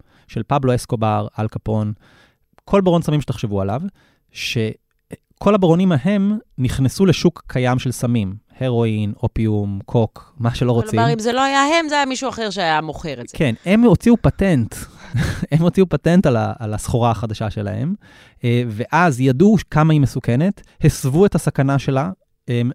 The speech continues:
Speaker 1: שיחדו את דרכם לאשר אותה כדי ל-, למכור לשוק, ואז דחפו אותה לידיים של כל מיני רופאים ש-, שיקדמו את המכירה שלהם. זה באמת כמה צעדים קדימה מאסקובר ודומיו.
Speaker 2: אז הם יצרו את הבעיה הזאת,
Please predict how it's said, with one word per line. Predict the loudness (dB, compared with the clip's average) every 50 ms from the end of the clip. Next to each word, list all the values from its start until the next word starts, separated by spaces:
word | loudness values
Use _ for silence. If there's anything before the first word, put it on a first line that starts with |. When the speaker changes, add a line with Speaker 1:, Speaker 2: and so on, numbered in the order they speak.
| -8 _ _ _ _ _ -14
Speaker 1:
שיחדו | -12 -8 -6 -4 -4 2 4 4 4
את | 4
דרכם | 4 2 2 2 2 4 4
לאשר | 4 2 0 0 0 2 2
אותה | 2 2 2 0 -2 -2
כדי | -2 -4 -2 -2
ל-, | -4 -4 -4
למכור | -6 -2 -2 0 0 0
לשוק, | -2 0 0 0 0 0
ואז | 0 0 0 0 2
דחפו | 2 0 0 0 -2 -2 -2
אותה | 0 0 0
לידיים | -2 -2 -2 -2 0 0 -2 -2
של | -4 -6
כל | -6 -6 -4 -4
מיני | -4 -4 -4 -4
רופאים | -6 -8 -8 -8 -6 -6 -4
ש-, | -4 -6 -6 -6 -8
שיקדמו | -10 -8 -8 -6 -6 -8 -8 -8 -8 -8 -8 -10 -10 -8 -8 -4 -4 -4
את | -4 -4
המכירה | -6 -6 -6 -6 -6
שלהם. | -4 -4 -4 -4 -4 -6 -10 -18 -20 -20 -20 _ _ _ _
זה | -16 -14 -6 -2 0 0 2 2 0 -2 -6 _ -10
באמת | -8 -6 -4 -2 -2 -2 -4 -6 -12 _ -4
כמה | -2 -2 0 0
צעדים | -2 -2 -2 -2 -2 -4
קדימה | -4 -4 -4 -2 0 0 2 0 0 -2 -4 -8 _ _ _ _ _ _ _ _ -4
מאסקובר | -2 0 0 0 0 -2 -4 -4 -6 -8 -6 -4 -4 -4 -4 -6 -8 -8
ודומיו. | -8 -8 -8 -6 -8 -8 -8 -10 -12 -14 _ _ _ -12 -10 -8 -8 -8 -10 -12 -12
Speaker 2:
אז | -10 -6
הם | -6 -4 -2
יצרו | -2 -2 -2 -2 -6 -8 -6 -4 -4 -6
את | -6 -6
הבעיה | -8 -8 -6 -6 -6 -8 -8 -8 -10
הזאת, | -10 -12 -12 -12 -14 -14 -16 _